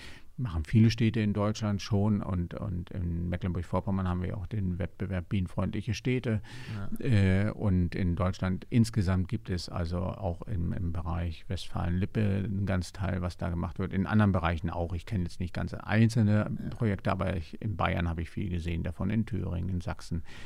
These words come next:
Speaker 1: Es gibt schon eine ganze Menge, wo auch die Stadtverwaltung erkennen, dass es, äh, doch auch auf die Städte ankommt. Und wenn wir es jetzt noch hinkriegen, dass wir die,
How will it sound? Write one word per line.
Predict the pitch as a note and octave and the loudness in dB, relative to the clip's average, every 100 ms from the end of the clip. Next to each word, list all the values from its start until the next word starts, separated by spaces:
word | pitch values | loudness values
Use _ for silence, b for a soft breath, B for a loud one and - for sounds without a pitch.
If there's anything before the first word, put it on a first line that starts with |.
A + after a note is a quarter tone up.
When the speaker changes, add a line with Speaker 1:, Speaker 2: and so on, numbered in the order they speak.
| B | B
Speaker 1:
Es | - | -4
gibt | - A2 | -2 2
schon | A#2 | 2
eine | G2 | 2
ganze | F#2+ F#2 - | 2 0 0
Menge, | F2 F#2 F#2 B B B - | 0 0 -2 B B B -4
wo | G#2 G2+ F#2+ | 2 2 2
auch | - A2+ - | -2 -6 -4
die | - G2+ E2+ | 0 0 0
Stadtverwaltung | - G#2+ - A2+ G2+ G#2 F#2 | -2 -2 0 2 2 0 -2
erkennen, | D#2+ - - F#2+ G2 F2+ B B B - | -4 -6 -2 0 0 -2 B B B 0
dass | A#2 F#2+ F#2+ | 4 6 6
es, | F2+ E2+ - | 4 0 -4
äh, | - - G2 F#2+ G2 G#2+ G#2+ | -6 -2 2 2 2 0 0
doch | G2+ G2+ - | 0 0 0
auch | A2 B2 - - - - - | 2 2 -2 -12 -14 -14 -4
auf | B2 A2+ | -2 2
die | A2 | 0
Städte | - A#2+ A2 | 4 4 4
ankommt. | F2 D#2+ D#2+ F2 G2+ A2 | 0 -2 -2 0 2 0
Und | - A2+ F2 | -2 -4 -4
wenn | F#2 F#2+ | -2 0
wir | |
es | G2 - | 0 0
jetzt | A2+ - | -2 2
noch | A#2 | 2
hinkriegen, | F2+ G#2+ - G#2+ G#2 | 4 4 4 2 4
dass | G2 - | 2 0
wir | G2 | -2
die, | F2+ F#2+ F2+ F2+ | 0 0 0 0